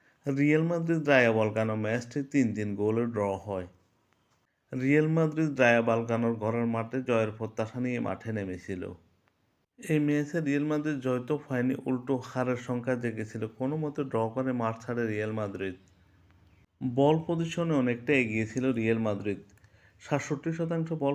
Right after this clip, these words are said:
পজিশন ছিল রিয়াল মাদ্রিদের দখলে, তেত্রিশ শতাংশ বল পজিশন ছিল রায়ো ভালকানোর দখলে। On target শট রিয়াল মাদ্রিদ ছয়, এক, রায়ো ভালকানো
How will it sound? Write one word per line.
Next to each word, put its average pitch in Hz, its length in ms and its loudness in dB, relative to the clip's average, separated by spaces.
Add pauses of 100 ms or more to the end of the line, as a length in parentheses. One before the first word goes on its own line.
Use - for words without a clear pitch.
পজিশন 143 400 -4
ছিল 139 260 -2
রিয়াল 120 220 0
মাদ্রিদের 117 480 -2
দখলে, 107 320 -4
তেত্রিশ 127 420 -10
শতাংশ 151 320 -8
বল 123 360 -4
পজিশন 127 400 -6
ছিল 131 220 -4
রায়ো 107 240 2
ভালকানোর 101 440 -4
দখলে। 101 380 -6 (580)
On 135 120 0 (140)
target 147 320 0
শট 156 400 -2
রিয়াল 135 240 0
মাদ্রিদ 143 320 -2 (280)
ছয়, 139 320 0 (200)
এক, 127 240 -6 (580)
রায়ো 127 240 6
ভালকানো 120 420 2